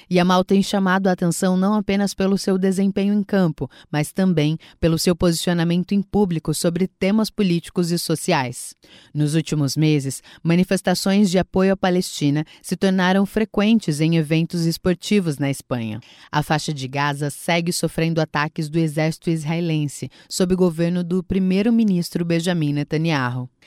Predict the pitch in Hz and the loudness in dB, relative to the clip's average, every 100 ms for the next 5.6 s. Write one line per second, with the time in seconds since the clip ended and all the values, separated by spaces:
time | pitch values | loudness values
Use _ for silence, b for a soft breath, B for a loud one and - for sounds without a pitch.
0 | b 143 156 175 156 170 165 147 151 143 | b -2 0 2 2 2 2 0 -4 -4
1 | 127 123 160 151 - 135 B B 160 180 | -6 -6 -4 -4 -4 -10 B B 0 2
2 | 170 185 - 175 - 190 208 208 185 170 | 2 0 0 -4 -2 0 0 0 -2 0
3 | 202 196 170 180 208 180 - 175 165 160 | 2 2 2 2 2 -2 -4 -2 -2 -2
4 | - 170 196 175 156 160 147 135 131 143 | -2 0 2 2 2 0 -6 -6 -6 -4
5 | 139 - - 135 127 | -4 -6 -8 -6 -6